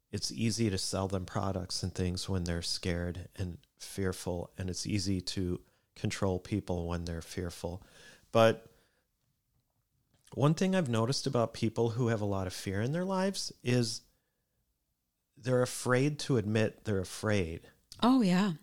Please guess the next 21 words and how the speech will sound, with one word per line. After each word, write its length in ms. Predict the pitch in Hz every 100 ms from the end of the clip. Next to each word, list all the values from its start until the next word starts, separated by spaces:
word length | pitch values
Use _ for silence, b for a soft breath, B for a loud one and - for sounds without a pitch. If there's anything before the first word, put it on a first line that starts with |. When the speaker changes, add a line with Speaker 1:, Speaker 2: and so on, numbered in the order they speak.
| - _
Speaker 1:
So 240 | - 120 120
how 240 | 135 147
do 100 | 185
you 140 | 165
even 360 | 127 117 110 113 202
Speaker 2:
Mm-hmm. 260 | 202 196 196 - _ -
Mm. 320 | 190 185 160 156 -
Speaker 1:
break 260 | 117 120
through 300 | - - 120
to 100 | 110
those 360 | 95 98 104 - -
people 340 | 170 160 127
and 100 | 104
just 280 | 92 104 -
be 80 | 104
like, 240 | 98 95
"Look." 400 | 101 180 180 -
Speaker 2:
You 160 | 202 247
don't 220 | 262 175
break 240 | 180 170 -
through. 280 | 151 135